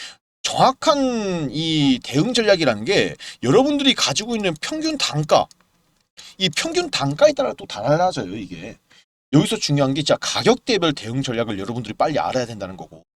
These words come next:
그리고 아마 막상 목표가 이런 거 근처 손절가 가도, 어, 머뭇거리는 분들 많겠죠.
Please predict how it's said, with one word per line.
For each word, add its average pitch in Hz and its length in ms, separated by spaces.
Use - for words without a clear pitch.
그리고 139 200
아마 147 300
막상 139 380
목표가 175 540
이런 156 160
거 143 80
근처 139 520
손절가 208 240
가도, 113 500
어, 104 80
머뭇거리는 208 480
분들 175 160
많겠죠. 131 580